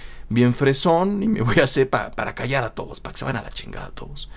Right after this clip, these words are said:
Y esto fue llevado solamente por una inseguridad. Y lo puedo decir con los huevos en la mano, o sea, no es fácil admitir estas cosas, al menos al principio.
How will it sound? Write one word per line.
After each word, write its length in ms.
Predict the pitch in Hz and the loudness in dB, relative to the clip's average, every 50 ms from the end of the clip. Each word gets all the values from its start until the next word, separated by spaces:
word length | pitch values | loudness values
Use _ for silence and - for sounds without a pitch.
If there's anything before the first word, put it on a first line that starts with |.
| - - - - - | -16 -14 -14 -14 -8
Y 60 | - | -6
esto 200 | 392 - - 330 | -6 -4 -4 -4
fue 200 | - - - 202 | -4 -2 -2 2
llevado 300 | 196 190 180 175 190 202 | 2 4 4 4 2 0
solamente 480 | 196 - 185 175 165 165 165 170 - - | 0 0 0 0 0 -2 -2 -2 -4 -4
por 200 | - - - 117 | -4 -4 -2 0
una 160 | 120 117 120 | 0 2 2
inseguridad. 760 | 120 113 98 - 104 98 - - - - - - - - - - - - - - - - - - - - - - - - - - | 2 2 0 -2 -4 -6 -10 -12 -14 -12 -12 -10 -12 -10 -10 -12 -12 -10 -10 -10 -12 -12 -12 -14 -14 -14 -14 -14 -14 -12 -4 2
Y 100 | - 127 | 4 4
lo 140 | 113 104 - | 4 4 4
puedo 220 | - 120 156 170 | 4 4 4 4
decir 460 | 147 131 - 117 131 165 190 - - - - - - - - - - - - - - - - - | 2 0 0 0 -2 -2 -2 -6 -10 -10 -14 -16 -16 -18 -18 -16 -16 -16 -16 -14 -14 -14 -10 -6
con 420 | - 101 101 104 104 98 98 95 | -4 -2 -2 -2 0 -2 -2 -2
los 140 | 98 92 - | -4 -4 -2
huevos 240 | 104 120 143 - - | -2 -2 -2 -2 -4
en 80 | 107 | -4
la 80 | 76 62 | -4 -4
mano, 320 | 69 76 107 151 135 - - | -4 -4 -2 -2 -4 -4 -6
o 40 | - | -6
sea, 200 | - - 95 92 | -6 -4 -2 0
no 120 | 101 120 | 0 0
es 120 | 160 - | 0 0
fácil 300 | - - 208 - 247 165 | 0 0 0 0 0 0
admitir 340 | 120 101 104 95 104 110 104 | 2 2 2 2 2 0 0
estas 240 | 110 - 107 104 - | 0 0 -2 -4 -2
cosas, 280 | - 117 123 165 185 156 | -2 -2 -2 -2 -2 -2
al 100 | 107 113 | -2 0
menos 220 | 110 113 127 - | -2 -2 -2 -4
al 100 | 95 - | -6 -6
principio. 520 | - - - - - 202 - - - - | -6 -6 -6 -4 -4 -4 -4 -6 -10 -10